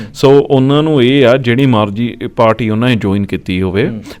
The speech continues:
Speaker 1: ਤੇ ਸਮੇਂ-ਸਮੇਂ ਤੇ ਆਪਾਂ ਵੀ ਦੇਖਦੇ ਸੀ ਵੀ ਕੀ ਹੋ ਰਿਹਾ, ਇਹ ਪਾਰਟੀ ਕਾਹਤੇ ਚੇਂਜ ਕਰ, ਪਾਰਟੀ ਤਾਂ ਉਹਨਾਂ ਨੂੰ ਚੇਂਜ ਕਰਨੀ ਪੈ ਰਹੀ ਸੀ, ਮੈਨੂੰ ਹੁਣ ਲੱਗਦਾ, ਕਿਉਂਕਿ ਉਹ, ਉਹ ਪਾਰਟੀਆਂ ਕੋਈ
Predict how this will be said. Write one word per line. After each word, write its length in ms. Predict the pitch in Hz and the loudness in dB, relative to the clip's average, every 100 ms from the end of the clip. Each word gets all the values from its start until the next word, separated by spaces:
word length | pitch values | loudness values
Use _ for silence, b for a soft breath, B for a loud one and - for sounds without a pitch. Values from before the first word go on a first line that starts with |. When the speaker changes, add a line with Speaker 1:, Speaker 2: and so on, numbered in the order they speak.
| - | 0
Speaker 1:
ਤੇ 80 | |
ਸਮੇਂ-ਸਮੇਂ 560 | 147 139 135 139 147 143 | 2 4 2 2 2 2
ਤੇ 200 | 139 143 | 4 4
ਆਪਾਂ 280 | 135 135 131 | 4 2 0
ਵੀ 100 | 131 | 0
ਦੇਖਦੇ 320 | 131 123 123 | 0 0 -2
ਸੀ 60 | 120 | -2
ਵੀ 120 | 123 | -4
ਕੀ 260 | 120 110 | -4 -4
ਹੋ 180 | 110 107 | -2 0
ਰਿਹਾ, 120 | 110 | 0
ਇਹ 60 | 120 | 0
ਪਾਰਟੀ 280 | 110 107 107 | -2 -4 -2
ਕਾਹਤੇ 240 | 107 123 | -4 -4
ਚੇਂਜ 200 | 120 110 | -6 -4
ਕਰ, 160 | 113 123 B B - | -4 -4 B B 2
ਪਾਰਟੀ 340 | 120 131 156 | 2 2 0
ਤਾਂ 280 | 123 117 123 | 2 2 2
ਉਹਨਾਂ 200 | 135 147 | 2 0
ਨੂੰ 80 | 139 | 0
ਚੇਂਜ 240 | 131 120 | -2 -2
ਕਰਨੀ 260 | 120 120 120 | -2 -2 0
ਪੈ 140 | 98 | 0
ਰਹੀ 120 | 98 | 0
ਸੀ, 80 | 117 | 0
ਮੈਨੂੰ 340 | 120 110 113 | 0 2 2
ਹੁਣ 200 | 110 107 | 0 -2
ਲੱਗਦਾ, 380 | 101 90 87 101 | -2 -2 -2 -2
ਕਿਉਂਕਿ 560 | 113 120 113 - 120 123 B B B B - | -2 -4 -4 0 0 0 B B B B 2
ਉਹ, 100 | 123 | 4
ਉਹ 300 | 131 135 131 | 6 4 4
ਪਾਰਟੀਆਂ 420 | 120 117 123 127 | 2 2 2 0
ਕੋਈ 280 | 127 123 | 0 0